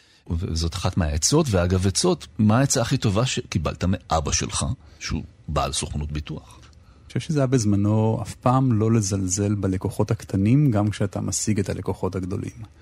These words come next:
Speaker 2: ואני חושב שזה משהו נורא יפה בכלל החיים, כלומר, לתת יחס שווה והוגן לכל אדם שאתה נתקל בו, ולא משנה מי הוא ומה הוא, בכלל אם הוא משרת לך איזשהו צורך או מביא לך איזושהי תועלת. זה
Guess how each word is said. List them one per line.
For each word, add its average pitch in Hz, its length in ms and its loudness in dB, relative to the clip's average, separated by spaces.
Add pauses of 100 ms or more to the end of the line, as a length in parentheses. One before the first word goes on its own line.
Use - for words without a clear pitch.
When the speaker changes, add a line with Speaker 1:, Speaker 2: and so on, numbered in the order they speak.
(240)
Speaker 2:
ואני 104 80 -2
חושב 151 120 0
שזה 160 220 2
משהו 147 280 2
נורא 123 200 4
יפה 127 180 0
בכלל 117 400 2
החיים, 107 440 2
כלומר, 95 180 0
לתת 117 280 -2
יחס - 520 -2
שווה 110 560 2 (180)
והוגן 104 600 2 (440)
לכל 147 320 2
אדם 139 260 4
שאתה 131 200 0
נתקל 120 400 2
בו, 117 260 4
ולא 101 160 2
משנה 104 280 2
מי 98 200 6
הוא 117 180 6
ומה 95 180 2
הוא, 104 120 4
בכלל 95 200 -2
אם 98 60 4
הוא 98 60 4
משרת 98 340 0
לך 101 140 -2
איזשהו 95 600 0 (380)
צורך 110 500 2
או 98 180 2
מביא 107 280 0
לך 107 180 0
איזושהי 98 280 0
תועלת. 98 460 0
זה 104 100 -6